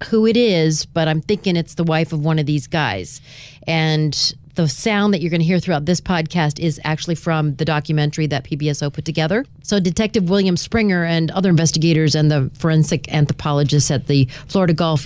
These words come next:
Coast University are digging where Christy was last seen, about two hundred feet away from where she was last seen at that Belk store.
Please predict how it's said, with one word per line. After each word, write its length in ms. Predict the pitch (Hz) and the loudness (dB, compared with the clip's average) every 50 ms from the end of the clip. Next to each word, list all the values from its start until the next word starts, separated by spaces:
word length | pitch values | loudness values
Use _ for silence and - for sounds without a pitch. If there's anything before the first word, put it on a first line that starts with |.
| - - | -8 -10
Coast 320 | - - 185 170 147 - 156 | -4 0 2 2 2 2 2
University 440 | 160 151 135 151 151 135 - 156 | 2 2 2 2 2 0 2 0
are 80 | 131 131 | 0 0
digging 480 | 135 135 170 151 147 147 139 139 147 - - - - - - | 0 2 2 2 2 2 2 2 2 0 -2 -6 -18 -8 -2
where 220 | 156 185 196 196 | 0 2 2 2
Christy 320 | - - 190 156 - - 151 | 2 0 0 0 2 2 2
was 180 | 143 143 135 | 2 2 2
last 280 | 143 139 123 127 123 - | 2 2 2 2 2 2
seen, 160 | - 151 143 | 2 2 2
about 220 | 131 107 - - | 2 0 -2 -4
two 180 | - - - 202 | -2 0 2 2
hundred 460 | 170 180 185 170 151 156 151 131 127 | 4 4 4 4 4 4 2 0 0
feet 180 | - 170 156 147 | 2 2 2 4
away 220 | 147 127 139 135 | 4 2 2 0
from 180 | 131 - 139 131 | 0 0 0 0
where 140 | 131 131 135 | 2 2 2
she 100 | - 139 | 0 -2
was 140 | 131 - | -2 -2
last 200 | - 139 135 127 | 0 0 0 0
seen 220 | - 151 139 131 127 - - - - - | 0 2 2 2 2 0 -4 -10 -6 -4
at 80 | 127 | -2
that 220 | 127 139 - 135 139 | 0 0 -2 0 0
Belk 240 | 156 147 143 - | 0 0 0 -2
store. 520 | - - - - 175 170 165 156 143 135 | -2 -2 -2 0 0 2 2 2 2 2